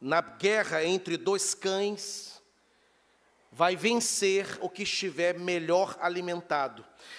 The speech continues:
Ele fazia essa comparação ao falar da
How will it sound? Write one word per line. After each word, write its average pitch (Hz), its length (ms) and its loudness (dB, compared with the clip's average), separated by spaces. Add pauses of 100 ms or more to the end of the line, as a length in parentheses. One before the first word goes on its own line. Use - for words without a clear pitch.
(120)
Ele 156 200 -4
fazia 165 600 0
essa 160 380 -2
comparação 165 880 -2
ao 185 100 4
falar 156 640 -2 (1080)
da 147 420 -2